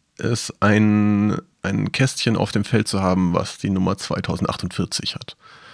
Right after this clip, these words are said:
Und man kann sogar noch darüber hinaus weiterspielen. Und, äh, es gibt Leute, die haben da irgendwie schon fünfstellige, ähm, Kästchen auf jeden Fall bei rausbekommen.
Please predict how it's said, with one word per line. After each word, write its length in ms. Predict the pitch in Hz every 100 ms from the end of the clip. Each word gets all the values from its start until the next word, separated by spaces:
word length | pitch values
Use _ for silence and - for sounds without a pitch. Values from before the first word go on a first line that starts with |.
| - - _
Und 200 | - 98
man 140 | 90 101
kann 180 | 110 113
sogar 160 | 104
noch 140 | 101 98
darüber 260 | 95 98
hinaus 380 | 90 92 95 95
weiterspielen. 840 | 92 90 82 - 92 90 92 104 -
Und, 260 | - 87 82
äh, 140 | -
es 200 | - -
gibt 240 | - 87 -
Leute, 260 | - -
die 120 | - 87
haben 160 | -
da 60 | -
irgendwie 200 | 76 -
schon 240 | - - - - - - - - -
fünfstellige, 880 | 139 135 - 110 110 104 107 110 110 _ _ _ _ _ -
ähm, 460 | 98 92 90 98 - _ _ _ _ _ _ _ _ _ _ _ _ _ _ _ - - -
Kästchen 360 | - 92 - 90
auf 140 | 85
jeden 120 | 90 98
Fall 300 | 78 90 101 _ - - - - - -
bei 180 | 104 104
rausbekommen. 680 | 104 104 - - 85 -